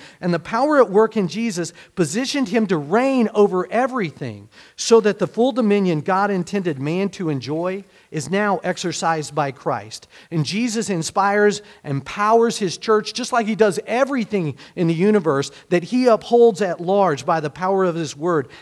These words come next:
That same power is at work in you. It's a stunning revelation that he wants them to know as minorities operating fragilely in the world, that the infinite,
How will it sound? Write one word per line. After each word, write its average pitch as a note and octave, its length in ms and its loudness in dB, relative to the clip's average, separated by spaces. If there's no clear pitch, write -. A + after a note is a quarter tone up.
That B3 340 0
same A#3+ 320 0
power G#3 400 4
is F#3+ 140 2
at F3 160 -2
work G#3+ 360 2
in E3 200 -2
you. F3+ 380 -2
It's - 160 -8
a A#3+ 80 2
stunning C#4 760 4
revelation G#3+ 800 2
that G#3 140 2
he C4 140 2
wants C4+ 320 2
them A#3 200 2
to G#3+ 140 0
know G3+ 420 2
as F#3 180 0
minorities G#3 1000 2
operating G3+ 800 0
fragilely G#3+ 840 -2
in F#3+ 100 2
the E3 80 2
world, F#3+ 540 -2
that F3+ 160 -2
the E3 180 -10
infinite, A#3 640 0